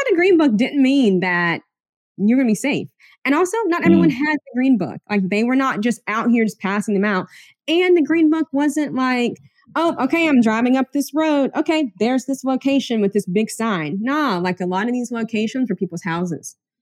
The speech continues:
Speaker 1: So you
Speaker 2: Mm.
Speaker 1: may have a house, right? May-, I, maybe it's me who, like, lives there, and I decide to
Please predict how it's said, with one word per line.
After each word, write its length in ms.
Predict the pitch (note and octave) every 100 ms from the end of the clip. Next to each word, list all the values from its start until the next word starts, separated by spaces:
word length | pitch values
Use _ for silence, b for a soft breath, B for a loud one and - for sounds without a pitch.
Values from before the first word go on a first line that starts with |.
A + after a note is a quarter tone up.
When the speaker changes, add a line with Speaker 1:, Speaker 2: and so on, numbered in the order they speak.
| _ b b -
Speaker 1:
So 340 | G#3+ G3+ F#3
you 200 | F#3+ G3
Speaker 2:
Mm. 40 |
Speaker 1:
may 160 | G3 F#3+ F#3
have 120 | F#3
a 60 | F3+
house, 680 | F#3 G#3+ G#3+ - - - _ _ -
right? 400 | F3 F3 G#3+ G#3+ _
May-, 300 | F#3+ G3 G3+ G3
I, 120 | F#3 -
maybe 360 | A#2 F3+ G3 A3
it's 160 | -
me 200 | F#3+ G#3+
who, 140 | G3+ G3+
like, 180 | F3+ F3+
lives 220 | G#3 G#3+
there, 300 | F#3+ F3 E3+
and 140 | F3 E3+
I 140 | F3+
decide 600 | F3+ F3 F3 F3 F3 F3 -
to 480 | F#3 F3+ F3+ F3+